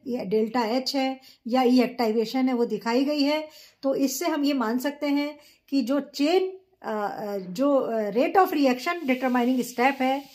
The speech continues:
इस अभिक्रिया में, वो, अ, थर्ड स्टेप, अ, सेकंड स्टेप है। सेकंड स्टेप का मतलब, जब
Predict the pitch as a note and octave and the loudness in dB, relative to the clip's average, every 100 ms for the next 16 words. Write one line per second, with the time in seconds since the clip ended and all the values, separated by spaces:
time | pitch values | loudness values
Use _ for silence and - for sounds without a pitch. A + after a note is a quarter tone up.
0 | - - - A#3+ A3+ G#3 A#3 B3+ C4+ B3 | -20 -18 -8 -4 -2 -2 0 2 2 2
1 | C4 E4+ - - - F#3+ A#3+ D4 G#4+ - | -2 -4 -12 -20 -12 0 2 4 2 -4
2 | - _ _ A3 G#3+ - - - C#4 F4 | -20 _ _ -6 -6 -8 -12 0 4 4
3 | C#4 B3 - B3+ A#3+ - A#3 G#3+ C4+ C#4+ | 2 -6 -4 -2 -2 -4 -6 0 0 4
4 | G4+ E4 - B3 B3 A#3 F3 - B3+ D#4+ | 2 2 0 -2 0 -4 -4 -6 -4 -4
5 | D#4+ - D#4 D#4 D4+ C#4 D#4+ A#4 - - | -6 -6 -6 -4 -4 -2 -2 -2 -8 -20
6 | _ - F#3 D4 G#4 | _ -10 0 2 2